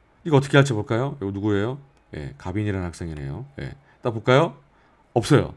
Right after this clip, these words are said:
그러니까 all the time everywhere availability를 과연 어떻게 그들은 이해했을까? 예, 수업 시간에 찾아내겠습니다. 예, 이게 또 없죠, 그죠? 이, 이 하이픈까지도 민감하게 봐야 되는 거예요.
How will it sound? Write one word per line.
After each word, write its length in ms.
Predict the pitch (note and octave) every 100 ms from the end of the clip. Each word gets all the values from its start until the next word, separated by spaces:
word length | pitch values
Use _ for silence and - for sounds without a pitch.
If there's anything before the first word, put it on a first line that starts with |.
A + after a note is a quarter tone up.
| - - -
그러니까 120 | -
all 140 | F#3 G#3
the 120 | A3
time 340 | - G#3+ G3
everywhere 520 | E3 D#3+ E3 D#3 D3+ A2+
availability를 1120 | B2 C3+ B2 B2 A#2 A2+ - A2+ D#3 G#3 G3
과연 240 | G2+ A2
어떻게 340 | F#2+ - C#3 D3
그들은 320 | C3 A#2 A2+
이해했을까? 640 | F2 F#2+ G2+ - - C#3 _ _ _ _ _ _ -
예, 120 | C#2 C#2+
수업 200 | - A2+
시간에 180 | - F2+
찾아내겠습니다. 720 | - A#2+ G#2+ C#2+ C#2+ C2 - _ _ _ _ B1+
예, 60 | D#2
이게 100 | F#2
또 120 | F2 C#2+
없죠, 220 | D2+ G#2
그죠? 200 | G2+ C#3+ C#3+ - -
이, 160 | A#2 - _
이 140 | -
하이픈까지도 800 | D#3 F3+ A3+ - B3+ G#3 F3 C#3+
민감하게 480 | A2 A2 E3 E3+ A#2
봐야 180 | F#2 E2
되는 240 | D2 C#2
거예요. 240 | C2+ B1+